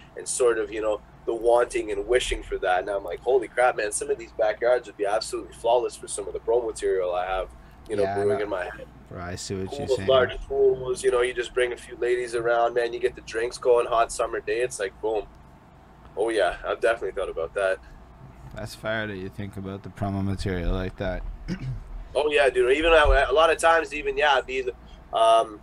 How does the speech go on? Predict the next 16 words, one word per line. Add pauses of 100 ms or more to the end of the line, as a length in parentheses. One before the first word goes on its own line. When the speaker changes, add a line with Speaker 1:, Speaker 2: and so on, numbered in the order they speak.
Speaker 1:
when
we're
driving
to
a
job
site, (520)
I've
noticed
and
utilized
certain
locations
in
my
videos.